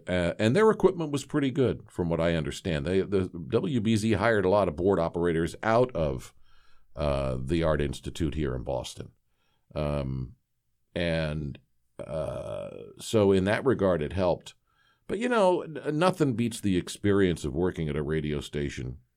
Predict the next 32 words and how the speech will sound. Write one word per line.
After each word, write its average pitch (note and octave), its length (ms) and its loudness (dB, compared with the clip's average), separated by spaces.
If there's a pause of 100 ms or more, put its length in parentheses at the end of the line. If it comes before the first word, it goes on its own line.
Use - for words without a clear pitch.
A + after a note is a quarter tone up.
(440)
The A2 100 4
problem D3 500 6
is A#2 180 8
the G2+ 80 0
small B2 360 4
market A2 340 4
radio F#2+ 380 6
stations E2+ 500 2
nowadays E2+ 760 2 (560)
don't A#2+ 280 6
have A#2+ 640 4 (920)
the, F2+ 680 2 (100)
uh, D#2 560 2 (200)
uh, E2 280 -6
the, D#2+ 360 -2
the F2+ 140 0
full A#2 380 8
lineup A2 420 4
of E2 200 2
disc A2+ 220 4
jockeys F#2 760 0
or, G#2 460 4 (140)
uh, F#2 300 4
a F#2+ 120 4
full G#2+ 280 4
newsroom. F2+ 640 2 (400)
They G#2+ 120 4
might A2+ 240 6
have A2 220 6
one A2 360 4
news B2+ 300 8
person B2 560 2